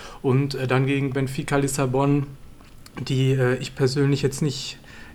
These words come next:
irgendwie stärker als Dortmund sehe, äh, zumindest von der, von der Qualitä-, äh, Qualität her.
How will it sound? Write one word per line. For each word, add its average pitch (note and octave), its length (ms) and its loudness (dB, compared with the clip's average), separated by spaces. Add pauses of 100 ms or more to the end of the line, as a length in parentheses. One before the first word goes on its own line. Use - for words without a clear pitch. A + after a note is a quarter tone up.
irgendwie C#3 300 2
stärker C3+ 420 0
als C3+ 200 0
Dortmund C#3+ 460 2
sehe, C3+ 640 2
äh, B2+ 40 -2 (760)
zumindest C3+ 440 2
von C#3 160 4
der, C3 240 6
von C3 180 0
der B2+ 120 4
Qualitä-, B2+ 640 0
äh, B2+ 40 2
Qualität C3+ 600 0
her. C3 320 0